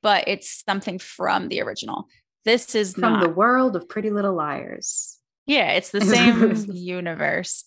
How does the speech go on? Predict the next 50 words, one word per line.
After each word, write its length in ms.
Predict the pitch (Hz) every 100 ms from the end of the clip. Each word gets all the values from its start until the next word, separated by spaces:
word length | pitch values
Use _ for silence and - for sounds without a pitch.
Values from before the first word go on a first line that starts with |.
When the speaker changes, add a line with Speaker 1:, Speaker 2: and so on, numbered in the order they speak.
| -
Speaker 1:
I 140 | 233
don't 120 | 208
know, 160 | 175 175
man. 440 | 175 180 185 185 - _ _
I 60 | 226
don't 100 | 247
know 80 | 220
why 140 | 208
it's 100 | 208
so 140 | 214
hard 200 | 220 208
to 100 | 196
describe 440 | 196 208 208 202 202
that. 220 | 202 208
But 120 | 226 233
Speaker 2:
Well, 40 | 269
Speaker 1:
anyways, 500 | 277 247 233 220 - _ - -
Speaker 2:
a 80 |
Speaker 1:
you 60 | 247
don't 220 | 220 277
need 100 | 285
Speaker 2:
reboot 20 | 285
Speaker 1:
to 60 |
have 120 | 233
seen 200 | 214 214
the 120 | 208 202
original. 540 | 190 185 - - 208 _ 196
Speaker 2:
Got 280 | 196 151 101
it. 120 | - _ _ _
Sorry, 340 | - 226 165 135
one 240 | 196 202
last 400 | 202 180 185 - - -
thing 300 | 170 170 156
about 300 | 170 160 -
the, 80 | 196 - - - - 220 269 - 285
<laughs> 60 |
the 60 | -
concept 400 | 214 185 180 175
of 60 |
a 40 | 165
reboot. 360 | 160 156 147 - - - - _ _
I 40 | -
think 200 | 220 208
the 80 |
reboot, 500 | 196 190 185 202 202 - - _ _ _ _ -
a 80 | 185
reboot 420 | 214 208 208 175 - 185
resets 640 | 180 196 - 180 165 -
the 80 | 151
continuity 920 | - 143 139 143 143 - - 190